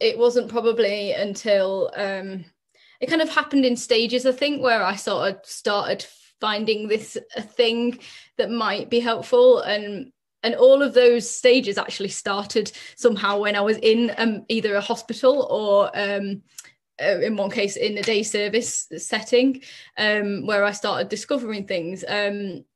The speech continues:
I'd spent a lot of years thinking that I should be doing, you know, I should be going to the gym, I should be going for runs, uh, all of that sort of stuff, um, and really absolutely hating every minute of it.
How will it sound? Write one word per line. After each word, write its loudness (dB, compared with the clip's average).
I'd 4
spent 0
a 2
lot 4
of -4
years 4
thinking -2
that -4
I -2
should 0
be -4
doing, -2
you -6
know, -6
I -4
should -8
be -6
going -4
to -12
the -10
gym, -2
I -6
should -6
be -10
going -8
for -8
runs, 0
uh, 0
all 2
of -4
that -2
sort -4
of -8
stuff, -8
um, 0
and -2
really 4
absolutely -2
hating -6
every -2
minute -4
of -6
it. -4